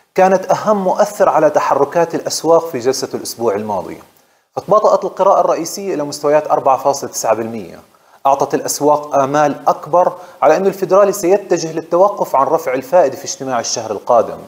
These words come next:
وبدأت الأسواق تتوقع إمكانية تخفيض الفائدة في نهاية العام الحالي. الضغوط التضخمية من مؤشر المنتجين تراجعت كمان لمستويات اثنين فاصلة ثلاثة بالمية.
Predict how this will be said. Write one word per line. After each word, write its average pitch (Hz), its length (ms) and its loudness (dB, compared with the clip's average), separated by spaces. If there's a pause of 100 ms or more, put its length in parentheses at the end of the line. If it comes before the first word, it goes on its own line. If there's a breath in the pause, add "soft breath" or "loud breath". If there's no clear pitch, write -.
(480 soft breath)
وبدأت 202 280 2
الأسواق 208 500 2
تتوقع 190 440 0
إمكانية 170 400 -4
تخفيض 175 540 -6
الفائدة 170 560 2
في 160 140 -10
نهاية 147 440 -2
العام 123 300 2
الحالي. 101 440 0 (640 soft breath)
الضغوط 175 340 2
التضخمية 202 640 2
من 180 120 -4
مؤشر 180 420 -2
المنتجين 180 680 -4 (300 loud breath)
تراجعت 180 460 4
كمان 190 320 -2
لمستويات 160 560 0
اثنين 180 340 -4
فاصلة 170 360 0
ثلاثة 160 340 4
بالمية. 117 460 -6